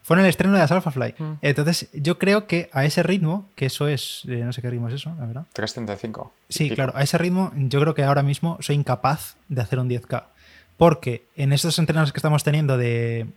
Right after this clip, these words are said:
Speaker 1: threshold, de, de Fisinger, de veinte minutos y luego dieciséis, o veintidós más dieciocho que me toca a mí mañana, por ejemplo,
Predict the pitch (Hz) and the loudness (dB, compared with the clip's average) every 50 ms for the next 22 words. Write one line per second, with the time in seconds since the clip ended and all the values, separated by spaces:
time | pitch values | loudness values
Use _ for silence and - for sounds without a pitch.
0 | _ _ - 147 151 143 - - - 120 117 110 110 _ - 131 117 123 120 123 | _ _ 0 2 2 2 0 -2 -4 -4 -4 -4 -8 _ -10 -6 -4 -4 -4 -2
1 | 120 120 117 117 117 113 113 113 113 113 113 117 - - 104 - - - - - | -2 -4 -4 -4 -4 -4 -4 -4 -6 -6 -6 -8 -10 -12 -12 -14 -14 -14 -14 -12
2 | - 113 131 127 - - 117 - 156 160 156 156 180 185 156 127 120 117 131 147 | -10 -8 -8 -8 -6 -6 -2 0 2 2 2 2 0 0 0 -2 0 2 2 4
3 | 147 147 135 135 139 139 139 127 - 131 127 127 127 117 110 120 - 185 202 196 | 4 4 4 4 4 2 2 0 0 0 0 0 0 0 -2 0 2 4 4 6
4 | 190 190 170 - 139 127 123 117 - 123 123 135 131 - - 135 135 131 127 - | 4 4 2 2 0 0 0 0 0 0 2 2 0 0 -4 -2 -2 -2 0 0
5 | 143 123 - 127 143 - 147 127 123 120 131 127 127 123 123 120 117 117 127 135 | -2 0 2 0 0 2 0 0 0 0 0 0 0 0 0 0 0 0 0 0
6 | 131 113 120 117 107 151 160 147 139 147 160 | 0 0 -2 -2 0 0 0 0 -2 -4 -6